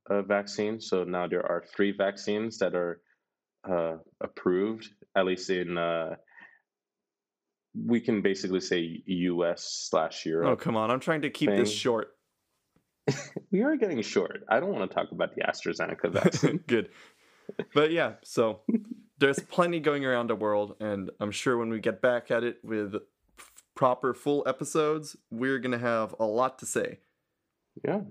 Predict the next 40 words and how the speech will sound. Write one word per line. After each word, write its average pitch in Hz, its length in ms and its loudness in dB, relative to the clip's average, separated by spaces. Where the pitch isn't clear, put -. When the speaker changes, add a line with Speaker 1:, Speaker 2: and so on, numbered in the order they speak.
Speaker 1:
And 107 420 2
again, 117 400 2
we're 101 260 2
so - 460 2
excited 117 640 -2
to 107 100 -2
be 87 160 -2
back, 85 380 -2
to 95 60 -4
be 90 100 -2
talking 95 400 -2
to 110 100 -2
you 107 120 2
guys, 107 460 -2
to - 120 -2
engage. 90 720 -2
We'll 98 180 4
engage 110 320 0
more 107 160 0
on 104 140 0
social 101 320 -2
media. 90 580 0
And 95 360 0
again, 107 320 2
thank 104 240 -2
you 120 120 2
for 107 380 0
all 98 360 2
the, 92 420 0
like, 87 300 -4
love 90 260 -2
and 98 120 -8
support 95 340 -2
for 95 100 -2
twenty 92 300 -4
twenty. 104 600 -2
And, 95 160 0
like, 90 200 0
twenty 110 240 0
twenty-one, 120 600 0